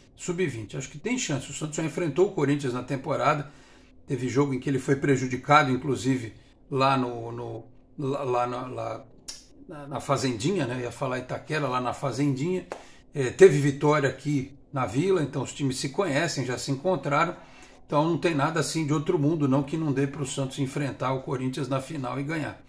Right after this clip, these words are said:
Mas antes precisa classificar, né? Primeiro o Corinthians tem que confirmar, difícil não confirmar, quatro a um, né? O segundo jogo é mando do Corinthians.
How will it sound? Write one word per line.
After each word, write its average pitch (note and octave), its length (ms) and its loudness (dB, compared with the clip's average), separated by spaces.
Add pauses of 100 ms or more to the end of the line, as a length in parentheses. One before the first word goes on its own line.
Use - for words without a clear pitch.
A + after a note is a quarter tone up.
(400)
Mas D4+ 240 2
antes C#3+ 180 4
precisa D3 240 2
classificar, C#3 640 0
né? G#2 240 -12
Primeiro D#3+ 380 0
o - 20 -10
Corinthians B2+ 380 -4
tem D3+ 120 -2
que C#3 60 -6
confirmar, G3+ 680 -2
difícil C#3+ 640 -4
não B2+ 160 4
confirmar, C#3+ 640 -2
quatro C3+ 280 0
a F3 60 2
um, C#3+ 180 0
né? D#3+ 120 -6 (680)
O C#3+ 60 -12
segundo C3+ 360 0
jogo B2+ 260 2
é C3 40 0
mando B2 320 -4
do B2+ 100 -6
Corinthians. D3 560 -6